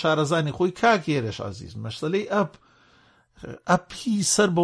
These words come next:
وڵاتێک نییە. یعنی، تۆ ساوند کلاودت هەیە، ساوند کلاود ئەڵمانیە. بەڵام سەیرەکەی ئەمریکا، ئەمریکای لاتینی، چین، هەموو ئەم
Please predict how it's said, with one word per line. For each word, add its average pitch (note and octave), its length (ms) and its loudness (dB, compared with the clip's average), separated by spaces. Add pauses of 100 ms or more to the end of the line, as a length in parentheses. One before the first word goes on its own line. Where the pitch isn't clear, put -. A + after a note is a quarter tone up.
وڵاتێک F3+ 560 6
نییە. B2 280 0
یعنی، G#2+ 180 -6
تۆ D#3 220 0 (480)
ساوند C#3 380 0
کلاودت E3+ 520 2
هەیە، F3+ 120 4
ساوند C#3 300 2
کلاود F3+ 280 2
ئەڵمانیە. E3 600 2 (1300)
بەڵام F3+ 340 4
سەیرەکەی C#3 600 -2
ئەمریکا، B2+ 600 0 (120)
ئەمریکای A2 500 -4
لاتینی، A2 680 -4
چین، C3 500 -6
هەموو B2 380 -4
ئەم D3 120 -4